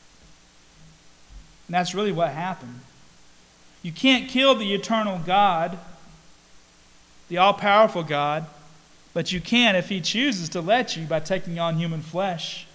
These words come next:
God, in his great love for us, saw that humanity in his pride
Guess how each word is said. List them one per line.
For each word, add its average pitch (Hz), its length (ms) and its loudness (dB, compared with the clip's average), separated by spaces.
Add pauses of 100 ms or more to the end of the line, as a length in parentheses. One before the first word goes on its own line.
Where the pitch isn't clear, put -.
(1300)
God, 214 260 6
in 226 80 0
his 208 160 0
great 196 240 2
love 185 280 2
for 156 120 -2
us, 147 140 -2
saw 202 540 6 (440)
that 175 160 4
humanity 240 720 4 (180)
in 180 100 -2
his 175 200 0
pride 240 640 6